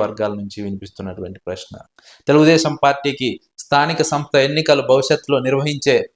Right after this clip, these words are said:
ఆలోచన ఉందా లేదా అన్న ఒక ప్రశ్న కూడా తలెత్తుతోంది. ప్రజల్లో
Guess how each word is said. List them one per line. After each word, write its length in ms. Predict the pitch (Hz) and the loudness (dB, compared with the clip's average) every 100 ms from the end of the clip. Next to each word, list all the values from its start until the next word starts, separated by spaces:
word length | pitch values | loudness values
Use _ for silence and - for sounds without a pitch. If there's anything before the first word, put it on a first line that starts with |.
| _ - 110 | _ -4 2
ఆలోచన 320 | 147 165 160 143 131 | 4 2 0 -4 -4
ఉందా 220 | 156 160 147 | 2 2 2
లేదా 180 | 139 135 | 0 0
అన్న 100 | 131 131 | -2 -6
ఒక 100 | 120 | -4
ప్రశ్న 280 | 120 - 135 127 | -4 -4 -6 -6
కూడా 140 | 123 110 | -6 -6
తలెత్తుతోంది. 680 | 110 104 _ - 92 87 - _ _ _ _ - | -6 -8 _ -14 -12 -12 -18 _ _ _ _ -2
ప్రజల్లో 340 | 127 160 156 | 2 4 4